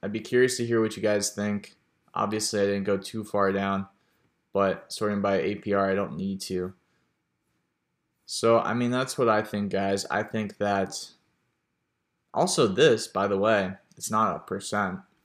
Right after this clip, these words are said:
Otherwise, this would be one of my favorites just because of B D O's current price, the fact that it's an algorithmic stablecoin. But the reason why I like this one is 'cause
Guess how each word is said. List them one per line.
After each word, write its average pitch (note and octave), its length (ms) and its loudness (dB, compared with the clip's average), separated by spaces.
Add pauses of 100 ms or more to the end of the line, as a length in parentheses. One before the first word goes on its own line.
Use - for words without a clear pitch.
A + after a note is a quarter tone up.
Otherwise, G#2 560 0
this G#2+ 220 -2
would F#2+ 100 -6
be F#2+ 80 -4
one F#2+ 160 -2
of F#2+ 40 -2
my F#2 120 -6
favorites F#2 440 -4
just - 240 -14
because G2+ 220 -10
of F#2 160 -8
B G#2 100 -4
D G2 140 -2
O's F#2 160 -2
current F#2+ 300 -8
price, B2 500 2 (300)
the - 60 -12
fact G#2 260 0
that F#2 100 0
it's F#2 200 -4
an D2+ 260 -2
algorithmic F#2+ 600 0
stablecoin. A#2+ 600 2 (3000)
But - 400 4
the A#2 120 0
reason E3 280 4
why A3+ 140 8
I - 20 10
like C#3+ 180 8
this B2+ 180 0
one C#3+ 200 0
is A2+ 180 -2
'cause - 480 0